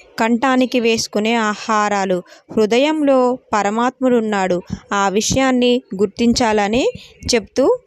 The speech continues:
ధరించడం. తెలిసి తెలియక చేసిన పాపాలను కూడా బంగారం పోగొడుతుంది. బంగారం ధరించడం వలన చెడులు కలలు రాకపోవడమే కాకుండా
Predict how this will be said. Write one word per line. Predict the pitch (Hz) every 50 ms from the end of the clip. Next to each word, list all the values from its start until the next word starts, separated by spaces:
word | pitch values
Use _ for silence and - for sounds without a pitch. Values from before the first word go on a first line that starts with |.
| - 208 196
ధరించడం. | 208 208 208 220 214 - 220 190 190 180 175 190 _ - _ _ _ _ - 226
తెలిసి | 220 233 254 - - 294 285 285 262 _ _ _ _ _ _ -
తెలియక | 240 226 240 254 247 - 247 233 - -
చేసిన | 220 220 220 - 233 226 220 - -
పాపాలను | 190 185 196 196 - 233 233 233 233 226 214 202 -
కూడా | 196 196 202 247 370 427 339
బంగారం | 226 196 208 202 202 202 202 202 202 226 302 381 - -
పోగొడుతుంది. | 269 226 208 208 208 202 202 - 190 185 170 170 165 - - - - - - 185
బంగారం | 190 190 202 202 220 247 277 294 311 285 262
ధరించడం | 254 240 254 247 226 269 240 247 240 240
వలన | 233 220 226 226 226 226 220 233 - - _ _ - -
చెడులు | 233 214 214 254 254 269 262 -
కలలు | 262 240 233 226 233 226 233
రాకపోవడమే | 214 190 185 196 202 226 226 208 226 220 214 214 214 214 220 214 208
కాకుండా | 196 208 190 196 - - 202 202 190 196